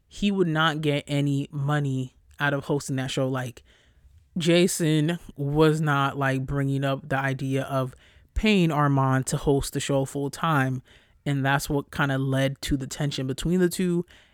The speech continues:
And also, Armon has felt that there is some jealousy coming from Jason Lee. And, man, when I tell you, this man did a whole fucking two-hour live stream.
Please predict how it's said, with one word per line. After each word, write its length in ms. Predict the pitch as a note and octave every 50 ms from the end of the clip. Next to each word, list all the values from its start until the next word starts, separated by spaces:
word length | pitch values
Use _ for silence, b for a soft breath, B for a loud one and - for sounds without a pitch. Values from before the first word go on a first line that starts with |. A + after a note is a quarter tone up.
| b b -
And 100 | D3 C#3+
also, 580 | D#3 D#3 D#3 C#3+ - - D3+ C#3 C#3 C#3 C3+ -
Armon 420 | D3+ D3+ C#3+ D3 D3 C#3+ D3 C#3+
has 180 | D3+ D3 C3+ -
felt 240 | - C#3+ C#3 C3+
that 160 | - C3+ C3+ C3+
there 160 | C#3 C3+ C3+
is 60 | B2
some 160 | - C#3+ C3+
jealousy 460 | B2+ B2+ D3 D3+ D3+ D3+ - - D3+
coming 240 | - D#3+ D3 D3 C#3+
from 180 | - - D3+ C#3+
Jason 400 | C#3+ D3 D3+ - - D3+ C#3+ D3
Lee. 260 | D3 D3 D3 C#3+ C#3 b b b b b b b b b _ -
And, 500 | C#3 C#3 C3+ C3 C3 B2+ B2+ B2+ E3 - _ _ _ _ _ _ - - D3+ C3 - _ -
man, 380 | C#3 A#2+ D#3+ D#3+ D#3+ D#3 D#3
when 120 | D3 C#3+ D#3
I 140 | E3 F3
tell 300 | F3+ - - - E3 D3+
you, 100 | C#3+ C#3+
this 220 | C#3 D#3+ G#3 G3+ -
man 220 | G#3 F3+ E3+ D#3+
did 120 | D#3 D#3 C#3
a 80 | C3+
whole 480 | C#3+ - - G3+ G#3 A3 A3 A3+ A3+ A3+
fucking 600 | - - - B3 A#3+ A#3+ A#3 - A#3 A#3+ A3+ G#3
two-hour 600 | - - C#4 A#3 - - - A#3 A#3 A#3 A3+ G3
live 340 | F#3+ - G3+ G#3+ A3 A#3+ A3+
stream. 520 | - - A#3 A#3+ A3 G3+ F#3 E3 D3+ -